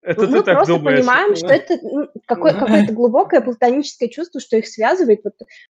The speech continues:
Speaker 2: именно, именно судьбой они
Speaker 3: Да.
Speaker 2: связаны как-то вот.
Speaker 1: Да, да,
Speaker 3: Мгм.
Speaker 1: да. И вот тут вот самая тупая её ошибка
Speaker 3: Мгм.
Speaker 1: была. Я, вот если бы он не колдовать не умел, и тут просто
Speaker 3: Да.
Speaker 1: сказать ему имя во время полёта, чтобы он рассыпался, блин. Он такой: «Что ты делаешь? Зачем?»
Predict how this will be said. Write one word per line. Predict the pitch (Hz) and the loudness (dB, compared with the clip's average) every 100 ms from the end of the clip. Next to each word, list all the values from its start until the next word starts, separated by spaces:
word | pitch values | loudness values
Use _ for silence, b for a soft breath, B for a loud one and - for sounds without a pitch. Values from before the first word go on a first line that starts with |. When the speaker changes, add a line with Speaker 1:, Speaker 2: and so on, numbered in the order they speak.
| - | -6
Speaker 2:
именно, | - 269 277 | 0 2 2
именно | 240 240 311 233 - | 2 2 2 0 -2
судьбой | - 247 240 208 180 | 0 2 4 2 0
они | 185 | -6
Speaker 3:
Да. | |
Speaker 2:
связаны | 151 160 220 330 220 | -6 -2 -2 -2 -6
как-то | 196 - 185 | -8 -12 -16
вот. | 190 _ _ _ _ _ _ _ _ _ _ _ _ _ _ _ _ _ | -20 _ _ _ _ _ _ _ _ _ _ _ _ _ _ _ _ _
Speaker 1:
Да, | 131 135 123 | -2 0 0
да, | 123 | -2
Speaker 3:
Мгм. | 123 | -2
Speaker 1:
да. | 139 | -2
И | 156 | -2
вот | 170 | -4
тут | 185 196 | -6 -6
вот | 185 196 | -4 0
самая | 185 175 | 0 0
тупая | 175 185 185 175 165 165 | -2 -4 0 2 2 2
её | 165 165 | -2 -2
ошибка | 175 180 165 147 | -4 -4 -6 -10
Speaker 3:
Мгм. | 135 | -8
Speaker 1:
была. | 151 143 | -4 -4
Я, | 139 156 | -2 -4
вот | 156 170 202 | -4 -6 -6
если | 190 | -6
бы | 180 185 | -4 -4
он | 180 | -4
не | |
колдовать | 180 185 190 196 185 | -2 -2 0 0 -2
не | 170 | -4
умел, | 180 190 269 269 b b - | -4 -2 -2 -4 b b -10
и | |
тут | 165 190 - | -8 -10 -4
просто | - 226 - 165 | 0 0 0 -6
Speaker 3:
Да. | 160 | -6
Speaker 1:
сказать | 147 226 202 233 196 | 0 2 4 2 0
ему | 202 208 214 | -2 -2 -2
имя | 277 262 185 | 0 0 2
во | 190 | 0
время | 220 226 208 | 0 -2 -2
полёта, | 226 226 190 170 | 0 2 0 0
чтобы | 156 185 170 | -4 -4 -2
он | 185 | -2
рассыпался, | 202 - 190 170 156 156 | -2 -4 -6 -6 -6 -8
блин. | 147 156 | -6 -6
Он | 185 | -6
такой: | 220 254 | -4 -6
«Что | - 427 | -4 -4
ты | 427 339 | -2 0
делаешь? | 370 311 240 226 | 2 2 2 0
Зачем?» | 226 330 - 247 | -4 -8 -4 -6